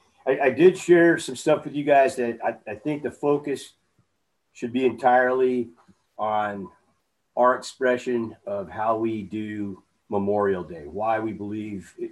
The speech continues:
it's essential for, um, us to continue to share that, you know, and I've been hitting that over the head with, with Jose since day one.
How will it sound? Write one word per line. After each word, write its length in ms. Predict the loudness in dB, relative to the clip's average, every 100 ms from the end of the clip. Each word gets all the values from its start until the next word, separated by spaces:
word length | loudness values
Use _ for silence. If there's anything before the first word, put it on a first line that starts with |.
| -12
it's 200 | -14 -12
essential 520 | -12 -8 -8 -8 -10
for, 460 | -10 -8 -6 -8 -14 _ _ _ _ _ _ _ _ _ -20 -6
um, 340 | -4 -4 -6 2
us 400 | 4 4 0 -14 _ -16
to 60 |
continue 500 | -6 -6 0 0 0
to 100 | -4
share 360 | -6 -4 -2 -2
that, 400 | -2 -2 -4 -10 _ -8
you 80 |
know, 340 | -6 -6 -6 -8
and 140 | -12 -14 -18 -10
I've 200 | -8 -8
been 180 | -8 -2
hitting 220 | -2 -2
that 180 | -2 -4
over 160 | -4 -8
the 80 | -6
head 180 | -6
with, 140 | -6 -8 -8
with 160 | -6
Jose 440 | -2 -2 -2 -4 -4
since 240 | -10 -14
day 220 | -6 -4
one. 340 | -4 -4 -6